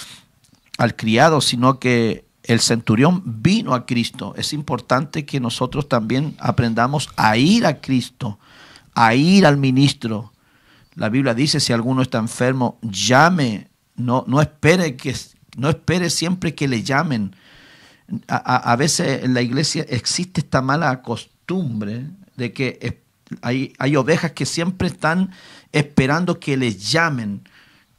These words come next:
como que si uno no tuviera nada que hacer. Nosotros tenemos muchas preocupaciones por mucha gente, y si algo se nos escapa, llame usted,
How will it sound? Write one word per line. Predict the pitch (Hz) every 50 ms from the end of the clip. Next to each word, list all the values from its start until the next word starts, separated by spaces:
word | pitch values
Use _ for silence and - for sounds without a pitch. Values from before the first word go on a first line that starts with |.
| _
como | - 127 120 123 127 127
que | 123 123
si | - - - 127 123
uno | 131 143 139 139 139 131 - - - -
no | 117 127 139 131
tuviera | - 127 123 135 131 123 123
nada | 131 175 185 156 139
que | 139
hacer. | 139 - - - 107 98 95 - _ _ _ _ _ _ _ _ _ -
Nosotros | - 120 - 147 143 170 160 -
tenemos | - 156 156 175 165 147 - -
muchas | 123 127 135 160 190 196 180 - - - -
preocupaciones | - - 117 104 117 104 117 113 - 127 135 139 135
por | - - 123 110
mucha | 107 117 139 185 185 - 156
gente, | - - - 143 127 117 - - - - - - - - - - _
y | - 123
si | 123 - - 135
algo | 127 151 160 151 160
se | - - 139
nos | 127 127
escapa, | 120 - _ - 143 143 143 - 151 - -
llame | 120 113 107 127 160 175 202 208 196
usted, | 170 - - _ - 107 104 104